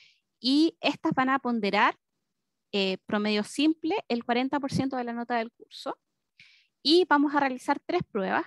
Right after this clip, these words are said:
que van a ponderar el sesenta por ciento de la nota del curso, ¿ya? La primera prueba, ay, aquí no la anoté bien. La primera prueba pesa el quince por ciento, la segunda el veinte por ciento y la tercera el veinticinco por ciento. Y con eso sumo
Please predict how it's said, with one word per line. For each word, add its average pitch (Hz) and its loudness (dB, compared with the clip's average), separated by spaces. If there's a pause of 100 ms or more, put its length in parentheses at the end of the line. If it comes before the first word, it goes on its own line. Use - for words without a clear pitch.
que 226 -10
van 226 -2
a 247 -2
ponderar 233 -4
el 247 -10
sesenta 330 -4
por 302 -8
ciento 277 -8
de 269 -6
la 254 -6
nota 240 -4
del 220 -4
curso, - -20 (280)
¿ya? 233 0 (440)
La 214 0
primera 220 0
prueba, 277 -2
ay, 190 -4
aquí 185 -10
no 196 -8
la 196 -6
anoté 180 -6
bien. 170 -6 (220)
La 190 -4
primera 240 0
prueba 311 0 (640)
pesa 247 -2
el 240 -6
quince 262 -4
por 277 -6
ciento, 180 -6
la 202 -6
segunda 220 -4
el 185 -6
veinte 254 -4
por 311 -8
ciento 175 -8 (800)
y 262 -2
la 262 -2
tercera 240 -4
el 240 -4
veinticinco 208 -6
por 196 -6
ciento. - -16 (540)
Y 202 -10
con 202 -4
eso 220 -6
sumo 240 -6